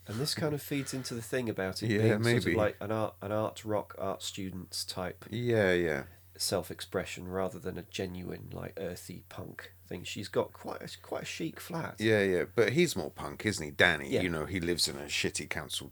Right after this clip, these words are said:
Speaker 2: tower block
Speaker 1: Yeah.
Speaker 2: with, like, graffiti everywhere, and the lift doesn't work.
Speaker 1: Yeah, and all his mates live in squats.
Speaker 2: Yeah, yeah.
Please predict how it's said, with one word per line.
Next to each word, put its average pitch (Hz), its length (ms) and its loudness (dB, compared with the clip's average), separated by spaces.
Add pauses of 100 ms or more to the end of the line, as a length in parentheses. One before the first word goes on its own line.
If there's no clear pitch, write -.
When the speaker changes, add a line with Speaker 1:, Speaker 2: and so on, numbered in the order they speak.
(140)
Speaker 2:
tower 76 320 0
block - 600 -6
Speaker 1:
Yeah. 104 180 0
Speaker 2:
with, - 220 -10
like, 69 160 -6
graffiti 78 540 -4
everywhere, 76 320 -4
and 73 100 -8
the 73 60 -8
lift 73 220 -10
doesn't 71 320 -8
work. 69 260 -6
Speaker 1:
Yeah, 104 200 2
and 98 60 0
all 101 100 0
his 95 100 -6
mates 98 280 -4
live 98 120 -6
in 92 80 -10
squats. 90 580 -6
Speaker 2:
Yeah, 127 200 8
yeah. 120 260 6